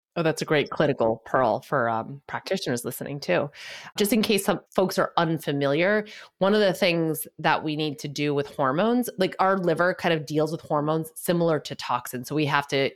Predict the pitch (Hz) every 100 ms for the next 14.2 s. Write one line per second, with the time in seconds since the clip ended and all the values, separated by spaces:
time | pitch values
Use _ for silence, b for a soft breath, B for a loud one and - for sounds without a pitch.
0 | _ 156 180 180 - _ _ 165 160 143
1 | 175 180 180 165 156 165 160 156 156 -
2 | _ _ 170 180 226 147 127 147 147 151
3 | 190 151 160 151 160 160 B B B -
4 | 185 170 156 151 135 139 151 151 202 220
5 | 202 - 160 147 151 151 151 143 139 131
6 | 143 135 131 - 143 135 131 - 147 147
7 | 139 135 - 135 135 123 127 131 127 127
8 | - _ _ _ 170 175 160 151 143 139
9 | 139 - - B B B - 151 139 143
10 | - 160 139 135 110 - 117 123 - 87
11 | - 160 - 170 151 139 139 B B 170
12 | 170 170 156 147 151 151 - - 147 147
13 | 143 - 147 147 160 143 151 185 214 269
14 | 233 160